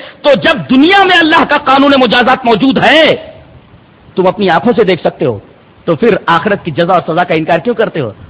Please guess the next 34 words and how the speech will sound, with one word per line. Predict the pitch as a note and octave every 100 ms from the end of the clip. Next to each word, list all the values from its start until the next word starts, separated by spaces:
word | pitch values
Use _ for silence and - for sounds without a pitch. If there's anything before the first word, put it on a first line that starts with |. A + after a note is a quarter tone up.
| - -
جو | G3 A#3+ B3+ - - - -
آدمی | D#3+ E3+ D#3 G#3
کو | F#3+ G#3 B3 B3 - -
باس | F3+ G3+ C#3+
بادل | E3 E3+ F3+
موت | D3+ F3 F#3
کے | F3
بعد | C#3+ C3+
ہی | D3 B3+
ملنے | G#3+ E3
والا | A#2+ G2
ہے؟ | - - _ -
اللہ | D3 E3+ D#3
تبارک | D3+ D#3 D3+
و |
تعالیٰ | D3 E3 E3
نے | C#3+
ایک | C#3
مشاہداتی | C3+ D3+ C#3+ E3+ G3
دلیل | F3 D#3+ D3+
دی، | B2+ G#2+ -
ایک | F#3 F#3
تاریخی | G3+ C4 C#4+ C4+
دلیل، | G#3+ D#3+ G#2 - - - _ - _ D3+
باس | G#3+ G#3+
بادل | G3 - C#4+
موت | C4 F4 -
پر | G4 - - -
ایک | B3 - -
ہسٹوریکل | - - F#4+ G#4+ F#4
پروف، | - D#4 A3+ - - - _
ایک | - F4 - - - - - - - -
تاریخی | B3+ D#4 F4+ D4 -
شاہد، | G3+ E3